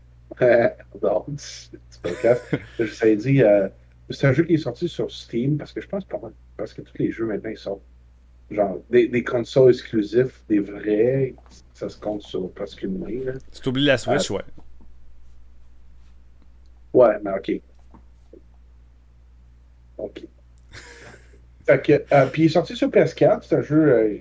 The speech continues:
Speaker 1: ça fait quand même six ans qu'il est sorti. Euh, c'est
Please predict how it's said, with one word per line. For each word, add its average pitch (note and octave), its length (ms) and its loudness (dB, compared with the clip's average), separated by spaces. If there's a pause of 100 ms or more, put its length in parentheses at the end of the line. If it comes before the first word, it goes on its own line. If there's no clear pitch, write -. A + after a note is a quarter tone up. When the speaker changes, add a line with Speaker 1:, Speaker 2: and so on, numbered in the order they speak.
Speaker 1:
ça - 60 -20
fait - 100 -20
quand D3 100 -4
même D#3 100 -2
six C#3+ 220 -10
ans C#3+ 100 -2
qu'il C#3+ 140 -6
est - 40 -8
sorti. - 420 -8 (520)
Euh, A#2 720 -2 (600)
c'est A2 380 -6